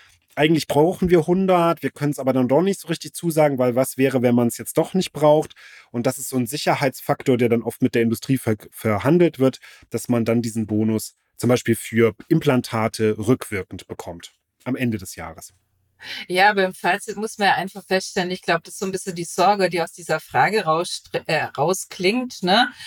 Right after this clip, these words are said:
Speaker 2: Wer, wer reißt sich
Speaker 1: Ja.
Speaker 2: diesen Bonus unter den, äh, den Nagel, ne? Und ich mein, ähm, wir versuchen, also es klappt nicht immer hundert Prozent,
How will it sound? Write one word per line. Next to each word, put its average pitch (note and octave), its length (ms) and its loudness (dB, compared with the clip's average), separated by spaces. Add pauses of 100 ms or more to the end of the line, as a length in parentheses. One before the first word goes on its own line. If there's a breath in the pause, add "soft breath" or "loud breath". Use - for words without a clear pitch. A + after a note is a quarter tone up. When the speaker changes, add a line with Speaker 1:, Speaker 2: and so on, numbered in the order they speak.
(240 loud breath)
Speaker 2:
Wer, F3 320 2
wer E3+ 220 2
reißt D3 320 2
sich G#3 160 -8
Speaker 1:
Ja. D3+ 180 0
Speaker 2:
diesen E3 160 -12
Bonus G3+ 500 -2
unter F#3+ 300 -4
den, E3 400 -4
äh, D#3+ 280 -4
den D#3 180 -2
Nagel, D3 440 0
ne? D#3+ 220 -4 (360 loud breath)
Und E3+ 280 -2
ich - 200 -6
mein, F#3 380 2
ähm, E3+ 380 -4 (540)
wir F#3 200 -4 (160)
versuchen, F#3+ 840 -4 (120)
also F3 240 0
es - 140 -12
klappt - 320 -4
nicht F#3 240 -10
immer G3+ 380 2 (120)
hundert B3+ 380 2
Prozent, E3 560 -6